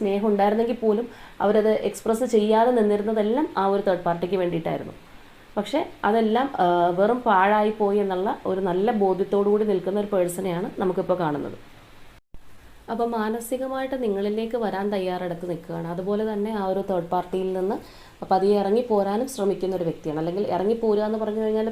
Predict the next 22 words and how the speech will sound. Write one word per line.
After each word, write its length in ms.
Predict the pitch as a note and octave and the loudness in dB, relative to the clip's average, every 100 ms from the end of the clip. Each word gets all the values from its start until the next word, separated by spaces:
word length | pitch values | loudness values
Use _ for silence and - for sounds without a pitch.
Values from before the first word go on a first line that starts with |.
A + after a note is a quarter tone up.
| A3 | -4
പ്രത്യക്ഷത്തിൽ 480 | - G3 - G#3+ G#3+ | -4 -6 -4 -2 0
ഇറങ്ങി 180 | G3+ G#3 | 0 0
പോരുക 180 | G#3 G#3 | 0 2
എന്നുള്ളതിനേക്കാൾ 540 | G3+ F#3+ G3 G3+ G#3 G3+ | 0 0 -2 0 0 0
ഉപരിയായിട്ട് 400 | F#3 F#3 F#3 G#3 - - - - A3 | 0 0 -2 -4 -10 -16 -20 -2 2
അവരുടെ 360 | A3+ A#3+ A#3+ C4+ C#4 - | 4 2 2 0 0 -2
ആ 40 | G#3+ | 0
ഒരു 100 | A3+ A3+ | 2 2
മനസ്സിൽ 320 | G#3+ G3+ A3+ A#3 | 0 0 -2 0
കൊടുത്തിട്ടുള്ള 400 | G#3+ G#3 A3 A3 | 0 0 -2 2
ആ 40 | G3+ | 2
ഒരു 80 | G#3 | 0
സ്ഥാനം 320 | G#3 F#3 D#3+ - - | -2 -4 -4 -6 -6
അത് 100 | F#3 A#3 | 0 2
ഇറക്കി 280 | F#3+ - G3+ | 2 -2 -2
വിടുക, 160 | E3 D3+ | -2 -2
അല്ലെങ്കിൽ 280 | E3 F#3 G3+ F#3+ | -2 -2 -2 -2
അതിൽ 160 | G#3 A3+ | -2 0
നിന്ന് 160 | A#3+ A#3 | 0 0
ഇറങ്ങി 200 | G#3 G#3+ | 0 -2
പോരുക 240 | G#3 F#3+ G3+ | 0 0 0
എന്നുള്ളതാണ്. 440 | G3 E3+ D#3 - | -2 -2 -4 -6